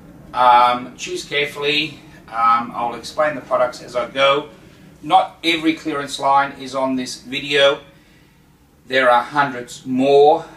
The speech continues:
Um, we import a couple of containers every week of these products, sell them very cheap, and they go very cheap. Some don't even hit the video. If you're in Sydney, um, come down and have a look, or country,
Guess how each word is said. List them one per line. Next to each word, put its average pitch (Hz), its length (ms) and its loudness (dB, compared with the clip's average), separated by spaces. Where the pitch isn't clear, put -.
Um, 123 480 2
we 123 120 -6
import 127 260 -12
a 120 60 -12
couple 127 240 -14
of - 80 -18
containers 131 640 -6
every 143 240 -8
week 120 240 -12
of 110 80 -18
these 110 240 -14
products, - 720 -2
sell 170 320 -4
them 139 140 0
very 110 180 -8
cheap, 127 320 -14
and 131 80 -10
they 127 80 -6
go 120 240 -4
very - 220 -16
cheap. 107 260 -20
Some - 240 -8
don't 120 200 -4
even 107 200 -12
hit 127 300 -18
the 117 80 -20
video. 101 440 -10
If 135 160 -16
you're 156 120 0
in 143 120 -4
Sydney, 165 520 -6
um, 123 600 2
come 127 200 -6
down 131 220 2
and 123 100 -6
have 123 180 -4
a - 20 -12
look, 202 240 -2
or 110 360 -4
country, 185 460 -6